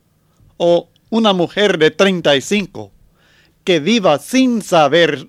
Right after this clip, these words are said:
realmente a dónde va, algo anda mal. La vida dejada a la deriva no va a buscar buen puerto.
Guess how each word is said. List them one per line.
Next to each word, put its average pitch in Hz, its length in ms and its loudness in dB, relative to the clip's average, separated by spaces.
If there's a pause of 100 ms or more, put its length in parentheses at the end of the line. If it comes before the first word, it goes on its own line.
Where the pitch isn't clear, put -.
realmente 160 760 0
a 131 80 2
dónde 156 380 -2
va, 139 300 -2 (840)
algo 151 420 0
anda 131 240 -4
mal. 107 300 -8 (1040)
La 156 240 0
vida 190 320 0
dejada 180 640 -2
a 165 100 -2
la 156 140 0
deriva 156 500 0 (380)
no 175 220 0
va 175 160 2
a 160 60 2
buscar 151 400 -4
buen 143 240 -4
puerto. 127 520 -6